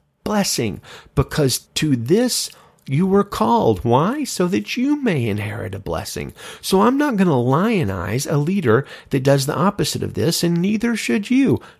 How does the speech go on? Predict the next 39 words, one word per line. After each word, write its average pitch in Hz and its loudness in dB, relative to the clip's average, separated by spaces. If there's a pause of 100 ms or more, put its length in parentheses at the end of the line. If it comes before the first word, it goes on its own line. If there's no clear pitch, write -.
no 240 2
matter 247 0
what 254 -2 (140)
side 208 0
of 220 2
the - 0
aisle 208 -2
that 208 2
leader 208 0
is 208 0
on. 233 -2 (320)
We're 190 4
not 214 2
called 220 0
to 151 2
repay 113 -2
evil 110 -2
with 101 0
evil. 107 0 (240)
We're 147 4
called 135 0
to 139 0
repay 107 -2
evil 131 2
with 113 -4
a 104 2
blessing. 147 -2 (300)
Is 107 2
that 104 0
easy? 175 2 (180)
Of 113 -6 (120)
course 131 0
it 98 -2
isn't. - -4 (120)
But 113 2
doing 147 4 (180)
anything 165 2
but 165 2
that - -6